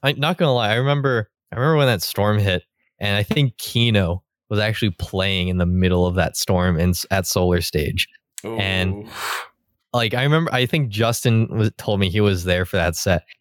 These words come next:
Speaker 1: and he basically had to, like, put his jacket over the C D Js
Speaker 2: Jesus.
Speaker 1: because the, uh, the C-, the, the, the, the C D Js were starting to go into, like, emergency loop mode,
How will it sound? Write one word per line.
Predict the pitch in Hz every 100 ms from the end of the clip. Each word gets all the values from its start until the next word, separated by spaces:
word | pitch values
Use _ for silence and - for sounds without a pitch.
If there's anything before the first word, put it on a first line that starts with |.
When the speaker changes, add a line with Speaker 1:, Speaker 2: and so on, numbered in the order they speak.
| _ -
Speaker 1:
and | 98
he | 135
basically | 147 160 165 170 151
had | 120 120
to, | 120
like, | 110 98 -
put | 143 131
his | 120 104
jacket | 98 98 104 107 107 95 - _ _ _ _
over | 113 123 123
the | 113
C | 104 - 110
D | 107
Js | 95 90 82 82 -
Speaker 2:
Jesus. | - 139 131
Speaker 1:
because | - 120 104
the, | 113 113 107 104
uh, | 95 101 127
the | 139 139
C-, | - 143
the, | 127 110 104
the, | 113 107 92
the, | 95 101 95 90
the | 117
C | - 139
D | 131 131
Js | 117
were | 104
starting | 123 113 107
to |
go | 104
into, | 107 107 101
like, | 95
emergency | 92 95 101 110 - 101
loop | 87 92 -
mode, | 87 78 80